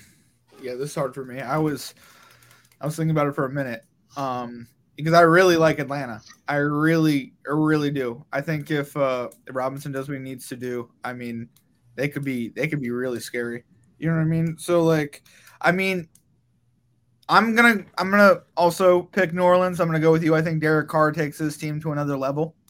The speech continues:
I think Olave and his connection, hopefully, if, if, if they're saying what people are saying, as in Olave will have a,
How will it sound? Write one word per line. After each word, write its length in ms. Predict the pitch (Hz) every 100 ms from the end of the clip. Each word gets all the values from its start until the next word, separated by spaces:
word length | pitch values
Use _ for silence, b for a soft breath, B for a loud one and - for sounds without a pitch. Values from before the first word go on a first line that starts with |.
| - -
I 80 | -
think 400 | 151 156 147 - -
Olave 480 | 156 143 143 151 156
and 200 | 151 156
his 280 | 151 151 -
connection, 420 | 156 143 - 156
hopefully, 520 | 151 151 151 160 156
if, 80 | 151 _ b b
if, 140 | 156 175 -
if 160 | 185 175
they're 140 | 190 196
saying 380 | 196 208 214
what 160 | 220 208
people 260 | 226 214 214
are 100 | 208
saying, 520 | 233 214 175 165 160 b b b
as 220 | 175 170
in 80 | 180
Olave 420 | 165 170 180 190
will 120 | 185 185
have 200 | 185 170
a, 140 | 156